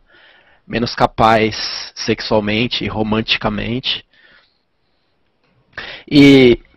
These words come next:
pra começar, eu, eu dei uma pesquisada sobre isso. O, o cara do livro e da pesquisa, ele é, é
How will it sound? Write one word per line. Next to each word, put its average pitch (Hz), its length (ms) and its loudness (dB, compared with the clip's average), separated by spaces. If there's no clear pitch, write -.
pra 147 140 4
começar, 156 680 8
eu, 151 180 8
eu 165 100 8
dei 135 80 4
uma 147 80 6
pesquisada 131 600 2
sobre 117 320 -6
isso. 123 380 -2
O, 156 240 4
o - 100 -8
cara 147 300 6
do 127 100 0
livro 127 520 0
e 117 60 -12
da 120 140 0
pesquisa, 123 480 -4
ele 139 140 6
é, 143 320 8
é - 100 -10